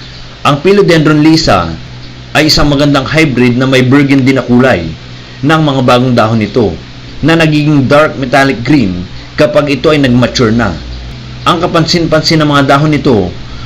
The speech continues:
ay siguradong makakaakit sa mga taong mahilig sa mga halaman na naghahanap ng unique,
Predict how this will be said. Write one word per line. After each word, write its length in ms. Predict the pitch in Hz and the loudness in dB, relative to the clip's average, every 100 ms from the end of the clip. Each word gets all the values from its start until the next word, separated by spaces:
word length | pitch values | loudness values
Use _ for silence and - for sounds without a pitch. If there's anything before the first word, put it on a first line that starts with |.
| - 147 | -4 -2
ay 80 | |
siguradong 600 | 160 147 151 147 143 147 143 | 0 2 4 4 4 2 0
makakaakit 760 | - 131 147 131 139 120 - | 0 0 0 0 0 -2 -4
sa 120 | - 139 | 0 0
mga 240 | 139 139 | 2 0
taong 280 | 123 135 135 | 0 0 0
mahilig 440 | 117 160 131 92 - - - - | 2 2 2 0 -6 -14 -14 -4
sa 80 | 160 | 0
mga 200 | 156 139 | 0 0
halaman 520 | 127 123 120 127 98 82 - - 123 | 2 2 2 2 -2 -6 -12 -8 -2
na 160 | 151 | 0
naghahanap 680 | 156 127 131 147 156 139 117 | 2 0 0 2 2 0 -2
ng 160 | 120 131 | -2 0
unique, 400 | 123 139 156 104 | 2 2 2 -2